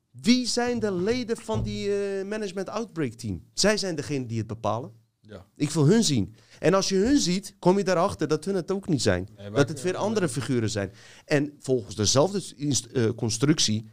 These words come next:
Speaker 1: want ik zeg dit niet voor niks, want mensen gaan herkennen waar we in zitten, daar, daarom, daarom doen we dit, is die fucking ding gebouwd. Ja? Die hele,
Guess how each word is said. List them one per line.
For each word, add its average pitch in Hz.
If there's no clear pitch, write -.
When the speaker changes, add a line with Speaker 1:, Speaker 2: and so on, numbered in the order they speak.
Speaker 1:
want 104
ik 131
zeg 135
dit 117
niet 123
voor 110
niks, 117
want 98
mensen 120
gaan 107
herkennen 110
waar 110
we 101
in 113
zitten, 113
daar, 107
daarom, 113
daarom 117
doen 123
we 117
dit, 104
is 147
die 135
fucking 156
ding 147
gebouwd. 117
Ja? 147
Die 104
hele, 165